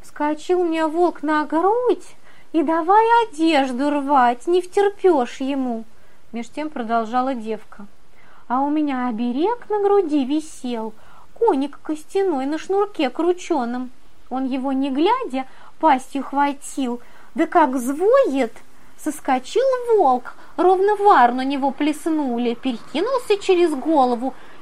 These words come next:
и, гляжу, не волк это вовсе, а наш ведьмарь, чтоб ему лихо». «Ах ты, говорит», девка замялась, вспоминая нехорошее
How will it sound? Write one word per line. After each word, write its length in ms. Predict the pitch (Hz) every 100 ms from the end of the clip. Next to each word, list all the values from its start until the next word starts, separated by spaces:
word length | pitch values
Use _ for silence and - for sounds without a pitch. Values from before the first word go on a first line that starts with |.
| -
и, 120 | 233 214
гляжу, 500 | 262 359 370 285 302
не 220 | 277 262
волк 480 | 190 208 403 539 -
это 300 | 494 453 403
вовсе, 480 | 330 302 240 - 269
а 100 | 277
наш 320 | 311 311 -
ведьмарь, 680 | 339 254 311 320 370 233 -
чтоб 320 | - - 240
ему 260 | 220 240 240
лихо». 460 | 233 202 - 175 - - - - - - - - - - -
«Ах 280 | - 523 - -
ты, 100 | 440
говорит», 500 | 415 427 440 427 403 - - - - - - 233 -
девка 480 | 208 277 277 -
замялась, 580 | 233 254 254 359 359 269
вспоминая 560 | - - 247 254 269 285
нехорошее 640 | 277 254 254 277 269 294